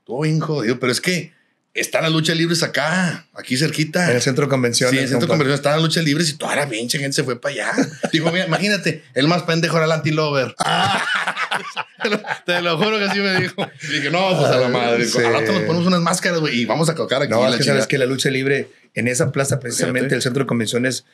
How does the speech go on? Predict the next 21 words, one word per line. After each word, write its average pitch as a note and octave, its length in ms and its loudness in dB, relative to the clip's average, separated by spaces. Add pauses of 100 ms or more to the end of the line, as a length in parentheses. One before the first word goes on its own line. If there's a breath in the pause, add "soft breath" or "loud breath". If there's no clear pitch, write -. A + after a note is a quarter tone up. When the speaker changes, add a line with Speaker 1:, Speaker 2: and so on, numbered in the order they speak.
(260 soft breath)
Speaker 2:
era G#2+ 160 0
un A#2+ 140 -2
caos, G#2+ 320 -2
Speaker 1:
Y A#2+ 40 0
me A#2+ 80 4
Speaker 2:
compa. A2 120 -2
Speaker 1:
acuerdo A#2 200 2
un A#2 120 0
chingo. D#3+ 240 2
Speaker 2:
Muchísima. C#3+ 340 2
Speaker 1:
El E3+ 60 2
más G3 140 2
pendejo G3 280 0
era F#3 80 2
el F#3 60 2
Latin F3 180 2
Lover, E3+ 200 4
imagínate D3 300 2
Speaker 2:
¿Cómo D#3 100 2
Speaker 1:
cómo E3 60 4
Speaker 2:
estuvo D#3 180 2